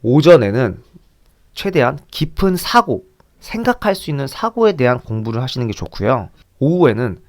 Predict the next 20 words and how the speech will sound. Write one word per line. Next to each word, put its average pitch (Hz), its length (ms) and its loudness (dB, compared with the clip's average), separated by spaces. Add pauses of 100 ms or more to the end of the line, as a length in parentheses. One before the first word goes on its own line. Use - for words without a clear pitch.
(220)
습관적인 170 800 -2
일을 110 180 -2
하면 160 380 -4 (340)
효과적으로 127 560 0
공부나 107 1040 -6 (120)
나의 107 400 2
일을 127 480 0
할 180 140 -8
수 - 140 -12
있다고 - 280 -4
합니다. - 340 -12 (260)
예를 165 240 8
들어 110 280 -2
이제 90 280 -8 (340)
오전 156 340 2
면접과 120 640 0
오후 135 220 0
면접의 123 360 2
차이를 214 380 2
말씀했어요. 95 800 -4